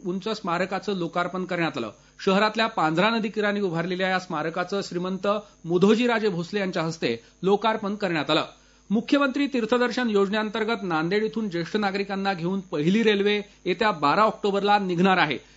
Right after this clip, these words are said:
या प्रवाशांची यादी समाज कल्याण कार्यालयाच्या सूचना फलकावर लावण्यात आली आहे. संबंधितांनी या यादीत आपल्या नावाची खात्री करून घ्यावी, असं आवाहन समाज कल्याण विभागाचे सहाय्यक आयुक्त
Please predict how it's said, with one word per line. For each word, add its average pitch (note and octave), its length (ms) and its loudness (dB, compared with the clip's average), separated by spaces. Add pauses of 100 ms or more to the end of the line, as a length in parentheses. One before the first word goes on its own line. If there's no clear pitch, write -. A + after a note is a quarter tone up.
या F3 180 6
प्रवाशांची F3 560 0
यादी E3 260 2
समाज E3+ 340 -2
कल्याण E3 320 -2
कार्यालयाच्या D#3+ 600 -2
सूचना G#3+ 440 0
फलकावर F3 440 0
लावण्यात D#3+ 360 2 (120)
आली F3 180 2
आहे. E3 440 2 (120)
संबंधितांनी A#3 680 0
या B3 120 0
यादीत F#3 320 0
आपल्या F#3 280 -4
नावाची E3+ 440 0
खात्री D3 240 -6
करून D3+ 260 -2
घ्यावी, D#3+ 340 0 (240)
असं F3 180 -2
आवाहन E3+ 420 2 (260)
समाज A3+ 300 0
कल्याण A3+ 280 -2
विभागाचे F3+ 460 -2
सहाय्यक E3 420 -4
आयुक्त E3 340 -4